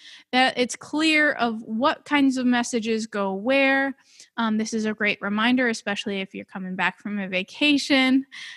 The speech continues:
Um, and then also, if you're able to, uh, internally leave notes about diff-, different emails,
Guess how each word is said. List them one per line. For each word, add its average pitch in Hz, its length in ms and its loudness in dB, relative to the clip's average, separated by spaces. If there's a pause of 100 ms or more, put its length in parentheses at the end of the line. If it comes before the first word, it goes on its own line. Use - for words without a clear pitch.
(140)
Um, 294 320 4
and 311 220 4
then 330 240 2
also, 339 540 2
if - 180 -2
you're 302 260 2
able 359 380 0
to, 277 580 0 (400)
uh, 240 320 4 (440)
internally 294 840 2
leave 254 400 2
notes 233 680 0 (300)
about 247 380 4
diff-, 285 200 0 (200)
different 285 320 2
emails, 320 480 2